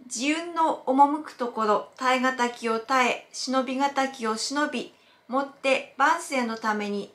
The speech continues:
太平を開かんと欲す」というこの一文でございます。で、ここがとても大切なんですが、実はこの「自運の赴くところ」という言葉が、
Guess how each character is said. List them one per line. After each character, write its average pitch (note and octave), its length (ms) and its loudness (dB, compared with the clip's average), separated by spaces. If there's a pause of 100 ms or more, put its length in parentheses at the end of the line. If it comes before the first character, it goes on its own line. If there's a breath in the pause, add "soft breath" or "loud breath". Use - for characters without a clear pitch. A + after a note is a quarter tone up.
太 C4+ 260 -2
平 C#4 340 0
を C4 80 2
開 B3 260 2
か B3 180 2
ん A#3+ 60 -2
と G3 140 -10
欲 G3 200 -8
す」 - 360 -14 (320)
と C#4+ 60 -10
い D4 200 -2
う - 120 -8
こ D4 140 -8
の B3+ 220 -2
一 - 260 -12
文 C#4+ 200 -4
で A#3+ 80 -4
ご F#3+ 120 -8
ざ F#3 140 -10
い F3+ 40 -8
ま F#3+ 180 -6
す。 - 160 -16 (460 loud breath)
で、 A#3+ 80 -10
こ C4 160 -6
こ D4+ 120 -6
が D#4 140 -2
と D#4 140 -4
て C#4 100 -2
も C#4+ 160 0
大 D4 240 -2
切 D4 260 -8
な G#3 140 -4
ん F#3+ 60 -8
で F#3+ 100 -10
す G#3+ 140 -12
が、 G3+ 200 -4 (360 loud breath)
実 B3 300 -10
は - 280 2 (220)
こ B3 120 -6
の B3 300 0 (640 loud breath)
「自 A#3+ 160 -4
運 F4 220 -4
の C4 200 2
赴 C4+ 420 2
く - 100 -18
と C4 140 -4
こ B3 140 -6
ろ」 C#4 360 2
と B3+ 100 -4
い A#3+ 160 0
う A#3 80 -4
言 B3+ 280 0
葉 B3 180 6
が、 A#3+ 300 4